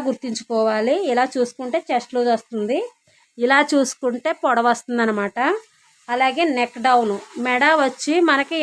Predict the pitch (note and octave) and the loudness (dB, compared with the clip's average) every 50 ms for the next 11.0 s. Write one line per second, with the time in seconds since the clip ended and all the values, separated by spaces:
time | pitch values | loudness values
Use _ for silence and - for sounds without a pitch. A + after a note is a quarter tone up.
0 | C4+ B3 B3 B3 - D4+ D#4 D4+ D4+ C#4 C4 C4 C#4 C#4 C#4 D4 C#4 B3+ B3 A#3+ | 2 0 0 -2 -4 -6 -2 0 0 2 2 2 2 2 2 2 4 4 4 4
1 | B3 B3 B3+ C4 C4+ C4+ B3+ B3 B3 B3 A#3+ D4 F4 G#4+ A4 - _ _ _ _ | 4 2 2 2 2 2 0 0 -2 -2 0 0 0 -2 -4 -6 _ _ _ _
2 | _ _ - B3+ C4+ C#4+ D#4 D4+ - C#4+ C4+ C4 - - E4+ E4 - C4 A#3 A3+ | _ _ -6 0 2 2 2 2 2 -2 -2 -2 -2 -4 -6 -2 0 0 0 2
3 | A#3 A#3 A#3 A3 C4+ D#4 G#4+ A#4+ - _ _ _ _ _ _ _ C#4+ D4 E4 E4+ | 2 0 2 0 0 0 0 -2 -6 _ _ _ _ _ _ _ -12 -4 -2 0
4 | E4 D4+ D4 - - D#4+ D#4+ F4 F4 E4 D#4 D4 D#4 F4+ G4+ F#4+ E4 C#4+ C#4+ C4 | 0 0 -2 -2 0 2 2 4 4 4 2 2 2 2 2 0 0 0 0 0
5 | C4 C4 C4 - - - B3+ B3+ C4+ D4 D4 C#4 C4+ C#4 D#4+ G4+ C5 C5+ - _ | -2 -2 -4 -4 -6 -4 -4 -2 0 2 2 2 4 4 4 2 2 -2 -8 _
6 | _ _ _ _ _ _ - B3 C4 C4 C4 D4+ D#4 D#4+ C#4+ D#4 D4+ D4 C#4 C4+ | _ _ _ _ _ _ -2 2 2 4 6 4 4 4 4 4 6 6 4 4
7 | B3+ C4+ C4 B3+ B3+ C#4+ E4 E4 D4 B3+ A#3 G3 G3 C4 C4+ D4+ D#4 D#4 D4+ C#4 | 2 0 -2 0 2 2 4 4 4 2 2 0 -2 2 4 6 6 6 4 2
8 | C4+ C4 - C#4 C4 A3+ A#3+ A#3 A#3 A#3+ A3+ B3+ A#3+ A#3 A#3 B3 C#4+ F4 A4+ B4+ | 0 0 0 0 2 2 2 2 2 2 2 2 2 2 2 2 2 0 0 -2
9 | A#4+ _ _ _ _ _ - - - B3+ B3 B3+ C#4 D4 D4 D4 - - C#4 A#3+ | -4 _ _ _ _ _ -20 -20 -6 -4 0 2 2 0 0 -2 -4 0 0 0
10 | A#3+ A#3+ - - A#3 A3 G#3 G#3 G3 G3 F#3+ F#3 - - _ - - B3 C#4 D4 | 0 -2 -4 -4 -2 0 0 0 0 0 -2 -2 -4 -6 _ -8 -4 0 2 2